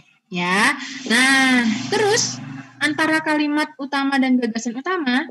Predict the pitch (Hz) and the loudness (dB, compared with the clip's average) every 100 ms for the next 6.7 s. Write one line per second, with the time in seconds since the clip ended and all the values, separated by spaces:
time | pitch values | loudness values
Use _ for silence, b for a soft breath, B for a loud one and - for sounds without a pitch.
0 | - - 269 262 254 254 254 226 185 170 | -8 -2 0 2 4 2 0 -2 -4 -4
1 | 175 196 254 330 220 214 - 196 - 339 | -2 0 0 0 0 -2 -4 -8 0 0
2 | 403 - 226 208 185 180 - 240 262 233 | 0 -2 -2 0 -2 -6 -6 -2 0 2
3 | 226 202 190 180 180 175 208 - 190 185 | 2 0 -2 -6 -6 -6 -4 -4 -4 0
4 | 320 381 B B - 196 240 247 220 190 | 0 0 B B -8 -4 -2 -2 -4 -6
5 | - _ _ 180 180 247 226 208 190 233 | -10 _ _ -10 -10 -6 -6 -6 -6 -8
6 | 233 196 196 202 220 208 185 | -6 -6 -4 -2 0 0 -2